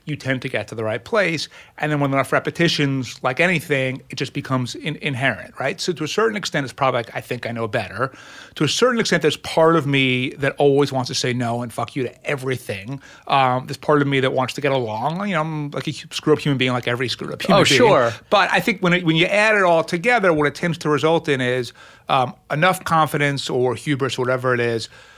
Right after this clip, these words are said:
Speaker 1: to kind of know the, the solution that makes sense to me. And I guess my mind works in a less emotional, more logical, rational way.
Speaker 2: Always. Has it always?
Speaker 1: Yeah, I
Speaker 2: When
Speaker 1: think
Speaker 2: you were
Speaker 1: so.
Speaker 2: in ninth grade, you were
Speaker 1: I think
Speaker 2: able
Speaker 1: so.
Speaker 2: to, uh,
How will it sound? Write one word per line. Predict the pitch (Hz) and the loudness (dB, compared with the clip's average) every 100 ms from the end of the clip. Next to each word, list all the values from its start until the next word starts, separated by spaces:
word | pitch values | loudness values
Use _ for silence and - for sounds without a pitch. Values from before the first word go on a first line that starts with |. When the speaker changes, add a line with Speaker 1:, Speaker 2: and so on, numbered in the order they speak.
| - _ | -20 _
Speaker 1:
to | - | -8
kind | - 147 | 0 2
of | 127 | 2
know | 143 147 156 | 4 6 6
the, | 151 143 | 4 2
the | - 156 135 | -4 -4 -2
solution | - 147 139 127 | 0 2 2 0
that | 135 | -2
makes | 123 - | -2 -4
sense | 123 - | -6 -4
to | 190 | 0
me. | 240 202 | 2 4
And | 143 | 4
I | |
guess | 139 120 | 2 0
my | 139 | -2
mind | 131 131 131 | 0 0 0
works | 123 120 | -2 -6
in | 131 | -4
a | |
less | 123 113 - | -2 -2 -2
emotional, | 120 113 113 127 110 | -4 -2 -4 -4 -4
more | 113 110 113 113 110 113 | -4 -2 -2 0 -2 -2
logical, | 143 117 117 110 120 | -2 -2 -2 -4 -6
rational | 110 110 - 123 | -4 -4 -6 2
way. | 156 175 | 6 6
Speaker 2:
Always. | 156 123 151 | 6 4 4
Has | 156 | 4
it | 147 | 6
always? | 127 139 185 220 - - - | 6 6 4 2 -2 -10 -2
Speaker 1:
Yeah, | 226 220 185 | 4 4 4
I | 175 | 6
Speaker 2:
When | 175 | 6
Speaker 1:
think | |
Speaker 2:
you | 170 | 8
were | 165 | 8
Speaker 1:
so. | 165 160 | 6 6
Speaker 2:
in | 160 | 6
ninth | 156 151 - | 6 4 4
grade, | 151 143 147 135 147 | 6 8 6 4 0
you | 156 170 | 4 6
were | 156 | 8
Speaker 1:
I | 151 147 | 8 6
think | 147 | 6
Speaker 2:
able | 127 | 6
Speaker 1:
so. | 117 | 6
Speaker 2:
to, | 147 143 143 - | 6 6 6 4
uh, | 143 139 131 131 | 4 6 6 4